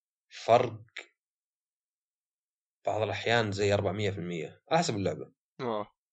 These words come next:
Speaker 1: والألعاب اللي لا، اللي ما تستخدم ري تريسنج واجد، لا، يمكن فرق خمسة وعشرين إلى، إلى خمسين في المية.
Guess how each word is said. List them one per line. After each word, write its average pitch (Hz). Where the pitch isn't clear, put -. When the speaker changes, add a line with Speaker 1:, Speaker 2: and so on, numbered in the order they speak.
Speaker 1:
والألعاب 131
اللي 120
لا، 127
اللي 107
ما 123
تستخدم 101
ري 98
تريسنج 98
واجد، 101
لا، 147
يمكن 104
فرق 104
خمسة 113
وعشرين 104
إلى، 90
إلى 92
خمسين 95
في 80
المية. 76